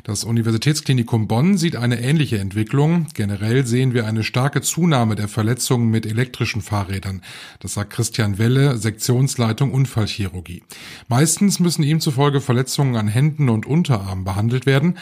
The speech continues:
aber auch viele schwere Kopfverletzungen. Bei Beteiligung von P K W oder L K W komme es auch zu lebensgefährlichen Verletzungen. Wichtig sei daher, einen Helm zu tragen und die Geschwindigkeit beim Fahren zu reduzieren.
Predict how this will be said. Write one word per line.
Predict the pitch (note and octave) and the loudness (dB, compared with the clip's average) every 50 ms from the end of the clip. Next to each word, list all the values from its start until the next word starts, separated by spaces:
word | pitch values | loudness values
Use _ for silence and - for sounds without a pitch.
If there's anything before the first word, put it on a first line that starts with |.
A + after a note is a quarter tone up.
| - - - - | -12 -20 -14 -6
aber | - A#2 A2+ A2 | -2 0 0 0
auch | A2+ - | 0 -2
viele | - - D3+ C3 C3 B2+ | -4 -2 0 0 0 2
schwere | - C3 A#2+ A#2+ - | 2 2 2 2 0
Kopfverletzungen. | - B2+ A#2 - - A2 F#2+ F2+ F2+ - - - F#2 F2 F2+ - - - - - - - _ | 0 -2 -2 -2 -2 -4 -4 -4 -4 -6 -6 -6 -6 -8 -10 -16 -18 -18 -20 -20 -20 -14 _
Bei | - G2+ G2+ G2+ | -4 -2 -2 -2
Beteiligung | G2+ G#2+ G#2 B2 B2+ B2+ C3 B2 A#2+ B2 | -2 -2 0 2 2 2 2 2 0 0
von | A2+ - A2 G#2 | 0 0 0 0
P | - C3+ D#3 | 2 0 2
K | - D#3+ C3+ | 2 2 2
W | A2+ A#2+ | 4 2
oder | A2+ G2+ G#2 G#2 | 2 2 0 0
L | G#2+ C3+ D#3+ | 0 -2 0
K | - D3 A#2+ G2+ | 2 0 0 2
W | A2 A#2 C#3 D3 | 2 2 2 2
komme | D3+ - C#3 C3+ B2+ | 2 2 2 2 2
es | A#2+ G#2 | 2 0
auch | G#2+ A2+ A2 | -2 -4 -4
zu | - - A#2 | -2 -2 0
lebensgefährlichen | G#2+ G2+ A#2 B2+ B2+ C3+ A2+ - - - - G2+ F#2+ F#2 F#2 - F#2+ F#2 | 0 2 2 0 0 0 -2 -2 -4 -4 -4 -4 -4 -6 -6 -8 -8 -8
Verletzungen. | - G2 F#2 G2 G2 - - G#2+ G2+ F#2+ F#2 F2+ - - - - - - - - - | -6 -6 -6 -6 -6 -4 -2 -2 -2 -2 -4 -8 -10 -16 -20 -20 -20 -20 -20 -12 -4
Wichtig | A2 C3 D3 D3 F#3+ E3+ - | 0 0 0 2 2 2 2
sei | - C3+ A#2+ A2 | 2 2 2 2
daher, | G#2+ A#2+ B2+ C#3 D3+ F3 F3+ C3+ | 2 2 2 4 4 2 2 2
einen | A2+ G#2+ G#2+ | 0 0 2
Helm | G#2+ A2+ D#3 G3 G#3 | 2 4 4 4 2
zu | G3+ - B2 | 2 0 -4
tragen | - - - G#2+ G#2+ A2 A#2+ C3 F3+ F#3+ F3 | -4 -4 -2 0 0 0 2 2 2 2 2
und | C#3 C#3 B2 D#3 | 2 2 2 0
die | C#3 | 0
Geschwindigkeit | D3 C3+ - - E3+ E3+ D#3+ D3 - - C3 A#2+ A#2 A2+ - | -2 -2 0 2 2 2 2 0 0 0 0 0 0 0 0
beim | A2 A2 G#2+ | 0 0 0
Fahren | G#2 - A#2+ A2+ A2+ A2 A2 G#2 | -2 0 0 2 2 2 0 0
zu | - A#2 | -2 -2
reduzieren. | F#2+ G#2 G2+ G#2+ G#2+ - - D3 C#3 A#2+ G2 F#2 - | -2 -2 -2 -2 -2 -4 0 0 2 2 0 -2 -6